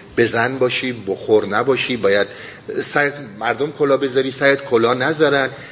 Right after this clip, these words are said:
همیشه اینهایی که هستش، اه، بر اون مسائل میراثی اضافه می‌شه و خودی رو به وجود میاره که این خود رو،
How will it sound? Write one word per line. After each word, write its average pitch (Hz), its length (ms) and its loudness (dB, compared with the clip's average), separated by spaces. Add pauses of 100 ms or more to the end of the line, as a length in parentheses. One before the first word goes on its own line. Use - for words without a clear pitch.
(220)
همیشه 185 600 0
اینهایی 202 680 -2
که - 180 -8
هستش، 143 580 -2 (540)
اه، 143 240 6 (880)
بر 160 220 0 (160)
اون 233 280 0
مسائل 147 720 4 (1080)
میراثی 127 960 2
اضافه 107 480 0
می‌شه 87 300 -8
و 107 120 -6
خودی 175 440 0
رو 160 120 4
به 135 100 0
وجود 113 440 -4
میاره 143 600 0 (640)
که 165 180 2 (100)
این 233 320 2
خود 131 520 4
رو، 107 380 4